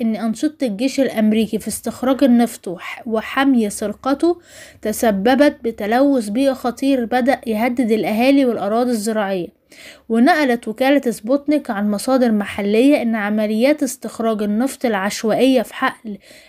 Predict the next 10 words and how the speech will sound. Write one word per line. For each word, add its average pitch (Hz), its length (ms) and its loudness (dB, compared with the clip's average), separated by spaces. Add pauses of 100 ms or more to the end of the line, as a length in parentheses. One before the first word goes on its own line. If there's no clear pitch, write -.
اسمه 254 320 2
تشرين 226 560 2
النفطي 262 640 2
في - 80 -10
شرق 254 320 -2
مدينة 220 440 0
الحسكة 262 560 0
اللي 240 120 2
بيسيطر 247 560 0
عليه 208 380 0